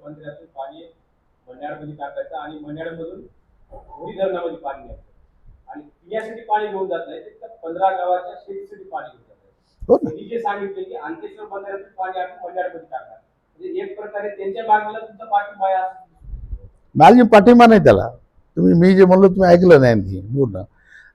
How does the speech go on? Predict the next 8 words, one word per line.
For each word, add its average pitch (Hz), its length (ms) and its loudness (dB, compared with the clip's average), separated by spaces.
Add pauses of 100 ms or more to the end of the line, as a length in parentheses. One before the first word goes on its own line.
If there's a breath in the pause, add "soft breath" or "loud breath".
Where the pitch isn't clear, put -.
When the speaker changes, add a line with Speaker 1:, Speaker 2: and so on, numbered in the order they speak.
(120)
Speaker 2:
ते 180 160 8
झरी 147 280 8
आणि 208 280 10
वृद्धाला, 170 760 10 (440)
मी 170 80 8
वृद्धाला 185 280 10
जाऊन 208 220 10
आलोय, 165 260 8